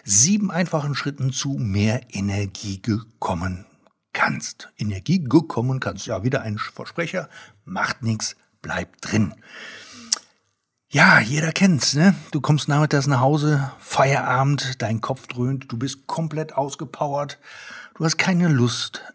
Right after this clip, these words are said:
auf nichts. Jetzt noch schnell was essen, ab vor die Flimmerkiste und dann ins Bett.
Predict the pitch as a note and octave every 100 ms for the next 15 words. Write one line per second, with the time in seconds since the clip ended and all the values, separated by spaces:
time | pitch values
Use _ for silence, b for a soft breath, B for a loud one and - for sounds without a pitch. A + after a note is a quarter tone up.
0 | _ C#3+ D3 - - - - E2+ - -
1 | - - - - _ B B B B -
2 | - - - A#2+ A#2 A#2 C3+ D3 D3 E3
3 | D#3+ D3 - b b b b b b _
4 | - _ _ _ _ - C3 - C#3+ A#2+
5 | A2+ A#2+ A#2 A#2 G#2+ A2 - A#2 A2 G#2+
6 | - A2 G2 - - - _ C3 A#2+ -
7 | - -